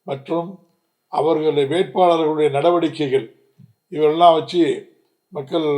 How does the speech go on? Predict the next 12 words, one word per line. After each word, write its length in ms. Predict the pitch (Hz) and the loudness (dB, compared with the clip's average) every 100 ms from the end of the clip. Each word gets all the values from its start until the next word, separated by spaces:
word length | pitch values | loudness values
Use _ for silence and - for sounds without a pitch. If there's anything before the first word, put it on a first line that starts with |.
| 135 | 0
வாக்களிக்கிறதுக்கு 800 | 135 - - 165 143 139 143 170 202 - _ _ _ _ - | 2 2 2 -4 -4 -6 -4 -4 -4 -8 _ _ _ _ -6
மாறு-, 420 | 147 156 160 147 | 2 4 4 2
வாக்களிச்சாங்கன்னா 840 | 156 165 160 160 139 147 147 170 151 107 - _ _ _ _ _ | 2 0 0 -6 -4 -4 2 4 4 2 -12 _ _ _ _ _
மாறுறதுக்கான 840 | 143 160 185 180 151 143 143 147 | 4 6 6 4 0 0 0 0
வாய்ப்புகள் 640 | 151 151 151 143 156 202 - _ _ _ | 0 0 0 -2 0 -2 -4 _ _ _
நிறைய 320 | 131 143 151 | -4 0 2
உள்ளது. 340 | 135 131 110 107 _ _ _ _ _ _ _ _ _ _ _ _ | 0 -4 -8 -12 _ _ _ _ _ _ _ _ _ _ _ _
எனவே 420 | 147 143 151 160 143 135 - _ _ _ _ _ _ _ _ _ _ _ _ _ 156 | -8 -4 0 0 0 -2 -12 _ _ _ _ _ _ _ _ _ _ _ _ _ -12
எங்களுடைய 960 | 127 165 185 190 175 165 156 175 185 - _ _ _ _ _ - | -8 -4 2 4 4 2 0 0 -2 -8 _ _ _ _ _ -6
அரசியல் 500 | 143 175 175 185 156 | -2 -2 0 0 0
ரிப்போர்ட்டர்கள் 720 | 147 170 175 160 151 147 143 | -4 -4 -2 -2 -4 -6 -8
மூலமாக 760 | 151 156 156 147 156 180 185 | -4 0 2 4 2 0 -2